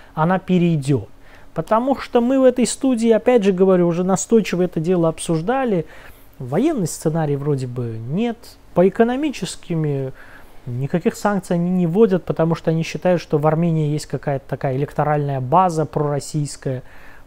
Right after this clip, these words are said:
Политически, ну, какие там маргиналы, Кочарян, Саркисян, на них опираться, они тоже не знают.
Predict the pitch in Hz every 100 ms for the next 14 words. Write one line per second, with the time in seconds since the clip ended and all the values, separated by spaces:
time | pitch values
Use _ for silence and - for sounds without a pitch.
0 | - 220 233 - 269 - 208 - - 165
1 | 185 190 - 170 196 139 139 143 156 147
2 | 170 180 160 151 165 - 165 170 156 151
3 | - 165 190 185 156 175 226 156 - 139
4 | 120 - 143 - 190 165 160 143 156 135